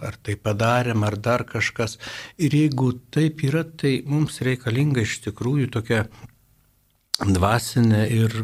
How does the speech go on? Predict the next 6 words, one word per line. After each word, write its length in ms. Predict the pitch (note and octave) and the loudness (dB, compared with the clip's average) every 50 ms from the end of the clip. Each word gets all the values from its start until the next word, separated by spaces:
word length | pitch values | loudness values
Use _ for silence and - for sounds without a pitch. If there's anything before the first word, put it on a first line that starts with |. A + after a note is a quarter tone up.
| A2 - | -8 -10
socialinė 760 | - - - - A2 G#2 - - C#3 C3+ D#3 E3 E3 D#3 | -14 -12 -6 -4 -4 -4 -2 0 0 2 2 4 4 4
bei 140 | C#3+ C#3+ C3+ D3 | 4 2 2 0
psichologinė 840 | - - B2+ A2 - - - B2 B2 C#3 D3 C#3+ D3 C3+ B2+ A#2 A2 | -2 -4 -4 -4 -2 -2 0 2 2 2 2 2 2 2 4 2 2
šiek 320 | G#2+ - - A2 G#2 - - | 0 -2 -2 -4 -4 -4 -8
tiek 380 | - - B2 B2+ B2 - - - | -4 0 0 0 0 -2 -8 -14
tvirtybė, 840 | - - - A#2 G#2 - - - - - A3+ A3+ G3 C#3+ A2+ F#2 | -12 -4 -2 -2 -2 -2 -6 -10 -6 -2 -2 0 2 2 0 0